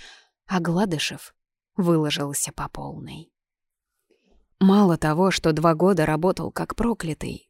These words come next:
так ведь в таких жутких условиях, что Аленке дурно становилось от каждого письма.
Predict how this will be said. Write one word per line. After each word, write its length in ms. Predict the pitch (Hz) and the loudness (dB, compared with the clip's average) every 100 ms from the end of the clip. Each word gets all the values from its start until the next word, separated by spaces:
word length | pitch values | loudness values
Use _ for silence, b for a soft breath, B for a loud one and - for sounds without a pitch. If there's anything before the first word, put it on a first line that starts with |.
| _ | _
так 200 | 208 208 | -2 2
ведь 200 | 214 - | 0 0
в 80 | - | -2
таких 480 | 190 - 226 170 | -4 0 -2 0
жутких 540 | 147 196 214 - - - | 0 0 -2 -4 -10 -6
условиях, 640 | 170 254 262 185 147 - B B B | -2 0 0 0 -6 -12 B B B
что 240 | - 214 | 2 4
Аленке 440 | 202 208 196 190 180 | 6 6 4 4 0
дурно 500 | 175 196 165 143 131 | 4 2 2 -2 -4
становилось 720 | - 170 160 196 185 156 170 | -2 0 2 2 0 -2 -4
от 140 | - | -6
каждого 480 | - 180 170 165 165 | -4 -2 -2 -4 -4
письма. 520 | - 165 165 156 | -4 -6 -4 -8